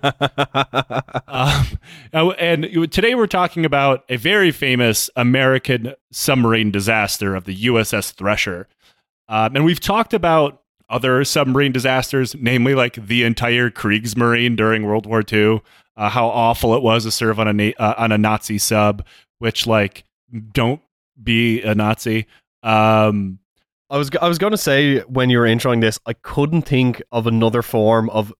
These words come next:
Speaker 1: vehicular transport that you were less suited to than a tank until you said submarine.
Speaker 2: I would say I'd pro-, I mean, 'cause, like, the U S, pr-, I'm, I'm ninety-nine percent certain only fields, like, pretty large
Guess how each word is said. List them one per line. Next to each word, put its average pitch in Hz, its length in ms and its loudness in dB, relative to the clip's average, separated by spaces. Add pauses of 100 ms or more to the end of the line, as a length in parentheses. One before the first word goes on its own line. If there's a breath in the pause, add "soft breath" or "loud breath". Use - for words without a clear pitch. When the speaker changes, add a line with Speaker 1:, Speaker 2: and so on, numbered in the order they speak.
Speaker 1:
vehicular 113 560 -2
transport 110 600 0
that 107 120 -2
you 110 320 -2
were 110 160 2
less 104 280 0
suited 107 360 -2
to 110 220 0
than 104 160 0
a 101 40 0
tank 107 500 -4
until 113 260 -4
you 107 60 0
said 104 220 0
submarine. 113 760 2
Speaker 2:
I 220 60 -4
would 285 200 0
say 247 220 2
I'd 226 180 0
pro-, 180 180 0
I 147 100 0
mean, 151 260 0
'cause, 131 220 -2
like, 139 160 -2
the 120 100 -2
U 165 260 2
S, - 520 0 (180)
pr-, - 320 -8 (100)
I'm, 147 260 -2
I'm 135 200 -2
ninety-nine 131 480 0
percent 101 240 -4
certain 104 260 -4
only 110 260 2
fields, 107 400 0
like, 98 140 -6 (340)
pretty 107 240 -4
large 95 840 -2